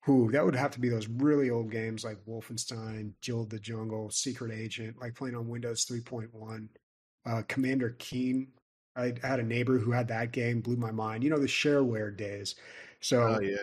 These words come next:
Speaker 1: pretty much all those games. But the one that, like, hooked me and was like, "This is it, I'm a P C gamer now," was obviously, uh, Dark Forces two Jedi Knight. Like, that was, like,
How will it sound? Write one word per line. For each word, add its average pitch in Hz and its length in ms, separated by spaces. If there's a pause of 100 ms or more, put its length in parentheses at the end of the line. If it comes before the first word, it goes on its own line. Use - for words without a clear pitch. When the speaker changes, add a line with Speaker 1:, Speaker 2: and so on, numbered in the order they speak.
Speaker 1:
pretty 170 160
much 156 240
all 131 180
those 117 260
games. 107 240
But 127 160
the 131 60
one 175 340
that, 127 240
like, 117 340 (120)
hooked 151 280
me 156 120
and 139 120
was 120 140
like, 117 200
"This 135 180
is 120 140
it, 131 220
I'm 123 120
a 117 60
P 131 180
C 123 180
gamer 120 320
now," 117 220
was 110 180
obviously, 110 720
uh, 113 260 (120)
Dark 120 260
Forces 117 320
two 117 240
Jedi 104 380
Knight. 104 300 (200)
Like, 120 120
that 120 260
was, 117 240
like, 110 380